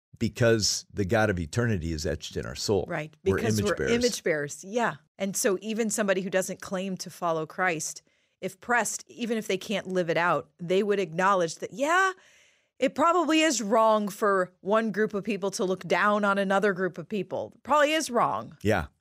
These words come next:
Speaker 1: So, Boom Crew, let's get a quick takeaway here today. I want you to think about your church family and those that you worship, fellowship with, and then the broader church family, which the most diverse group I've ever ministered to in my life is the Boom Crew.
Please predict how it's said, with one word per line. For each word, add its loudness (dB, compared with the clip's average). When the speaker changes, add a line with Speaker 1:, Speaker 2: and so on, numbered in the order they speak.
Speaker 1:
So, 6
Boom 4
Crew, 4
let's 2
get 2
a 6
quick 0
takeaway 2
here -4
today. -6
I 0
want 0
you 4
to 2
think -2
about 2
your 0
church -6
family -4
and -4
those -2
that -6
you -4
worship, -2
fellowship -2
with, -2
and -2
then -2
the -2
broader 2
church -6
family, -4
which -4
the -8
most 0
diverse 0
group -2
I've 0
ever 0
ministered -4
to -6
in -4
my 0
life -4
is -4
the -4
Boom 2
Crew. 4